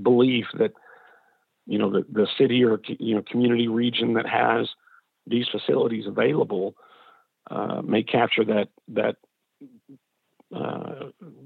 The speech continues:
desire by people to return to normal, whatever normal will look like. So that's what the city's looking at. But again, comes with, um, a hefty price tag if it's done correctly. I mean, it'd be not only a large facility, but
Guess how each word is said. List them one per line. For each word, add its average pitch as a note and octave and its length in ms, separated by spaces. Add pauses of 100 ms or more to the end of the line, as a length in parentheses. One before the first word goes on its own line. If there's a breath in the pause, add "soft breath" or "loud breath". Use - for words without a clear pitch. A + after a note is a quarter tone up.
(460)
desire B2 360
by A#2 140
people A#2+ 240
to A2 80
return A#2 540
to - 120
normal, A2 400
whatever G#2+ 280
normal A2+ 340
will G2+ 140
look B2+ 180
like. - 240 (120)
So A2 260 (920 loud breath)
that's - 200
what E3+ 120
the C#3 140
city's B2+ 260
looking C3 320
at. C3 280
But A#2 100
again, A#2+ 460 (840 soft breath)
comes D#3 220
with, D3 220
um, A#2 340
a - 100
hefty B2 300
price D3 400
tag A2+ 260
if A2 80
it's - 160
done A#2 240
correctly. - 640
I F2 40
mean, G2+ 160
it'd A2 140
be - 160
not A2 200
only A#2 220
a A2 60
large A2+ 320 (260)
facility, A#2 360
but - 160